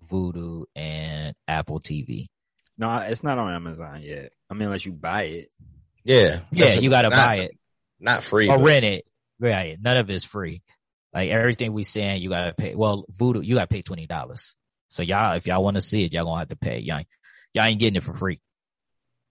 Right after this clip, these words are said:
Speaker 2: See, I'm, um, I appreciate the brothers and all the Black creators that do that, so I'm not gonna pirate they shit. I'm actually gonna buy it. But, um, that was real close. I wasn't the biggest Candyman fan, even as a kid. It just, Candyman didn't resonate with me for real.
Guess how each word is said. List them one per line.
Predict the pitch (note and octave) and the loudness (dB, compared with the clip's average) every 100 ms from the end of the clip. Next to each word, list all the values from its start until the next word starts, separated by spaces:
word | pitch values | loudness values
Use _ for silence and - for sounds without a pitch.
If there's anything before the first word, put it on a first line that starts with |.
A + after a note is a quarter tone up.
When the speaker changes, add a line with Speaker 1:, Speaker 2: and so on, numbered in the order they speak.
| _ | _
Speaker 2:
See, | - E2 | -20 -16
I'm, | F2+ F2+ E2 | -16 -16 -16
um, | F2+ F2 E2+ | -14 -12 -12
I | E2 F2 | -12 -12
appreciate | E2+ - F#2 - E2+ - | -12 -14 -14 -12 -12 -12
the | |
brothers | D#2+ E2+ F2+ F2 F2 F2 | -14 -12 -12 -10 -14 -14
and | D#2+ D#2 D#2 D2+ _ | -18 -20 -20 _ _
all | F2 E2+ | -10 -10
the | D#2 | -10
Black | D#2+ F2+ - | -10 -10 -8
creators | F#2 F2 E2+ | -8 -8 -10
that | E2 E2 | -14 -12
do | F#2 | -8
that, | F2+ F2 | -6 -8
so | F#2 | -10
I'm | F2 | -14
not | F2+ D#2+ | -14 -14
gonna | D#2 D#2 | -10 -6
pirate | G2+ F#2 F2+ F#2 | -4 -4 -6 -8
they | F#2 | -10
shit. | - A2 G#2 - _ _ _ _ | -10 -10 -10 -12 _ _ _ _
I'm | F2+ | -16
actually | - D#2+ | -14 -16
gonna | D#2 D#2 | -18 -6
buy | F#2+ G2+ | -2 -2
it. | F#2+ F2+ - _ _ _ _ _ _ | -2 -4 -10 _ _ _ _ _ _
But, | F2 E2+ | -10 -8
um, | E2 D#2+ D#2+ D#2 C#2+ _ _ _ _ | -8 -10 -14 -16 -20 _ _ _ _
that | F2 | -10
was | E2+ E2 | -10 -8
real | F#2+ F2 | -8 -8
close. | G#2 F#2 | -8 -6
I | A2 | -4
wasn't | F3 F3 | -4 -4
the | |
biggest | C3+ C3 A#2 | -6 -6 -8
Candyman | - B2 G#2+ F2 E2 | -10 -12 -12 -14 -14
fan, | - F2 | -14 -12
even | G2 A#2 | -12 -12
as | A2+ | -14
a | F2 | -16
kid. | - A2 F2+ | -12 -8 -6
It | F#2+ A#2 | -8 -10
just, | A#2 G2+ | -12 -12
Candyman | B2+ C3+ B2+ B2 | -12 -10 -10 -10
didn't | B2 A#2 G2+ | -8 -10 -10
resonate | F#2 B2 A2 G2 F2+ | -4 -4 -4 -10 -10
with | F2+ | -12
me | F2+ F2 | -14 -18
for | - F2+ | -16 -12
real. | F2 D#2+ | -12 -14